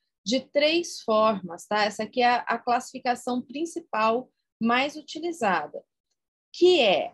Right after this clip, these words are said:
a neuropraxia, a axonotimese e a neurotimese. Então, vamos lá. Neuropraxia, lesão exclusiva da bainha de mielina. Então, é a lesão mais leve que a gente tem,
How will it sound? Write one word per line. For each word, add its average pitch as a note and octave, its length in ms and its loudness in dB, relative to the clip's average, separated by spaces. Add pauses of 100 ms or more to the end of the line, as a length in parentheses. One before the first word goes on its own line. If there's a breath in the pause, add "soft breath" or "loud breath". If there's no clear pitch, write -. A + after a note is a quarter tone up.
a A#3 120 6
neuropraxia, A#3+ 1400 0
a A3+ 100 0
axonotimese A#3 1120 -4
e B3 40 2
a B3+ 40 2
neurotimese. A#3 1000 -4 (320)
Então, B3+ 200 2
vamos D4 240 0
lá. A3 360 0
Neuropraxia, C4 1400 0 (260)
lesão A#3+ 560 2
exclusiva C4+ 680 -4
da B3+ 140 2
bainha A#3+ 400 0
de A#3+ 120 -8
mielina. G#3 800 -4 (720)
Então, B3 720 2
é A#3 140 6
a A#3 40 6
lesão B3 400 0
mais C#4 380 -4
leve A#3+ 460 0
que C4 100 -8
a B3 80 -2
gente A#3+ 420 -8
tem, E3+ 360 -4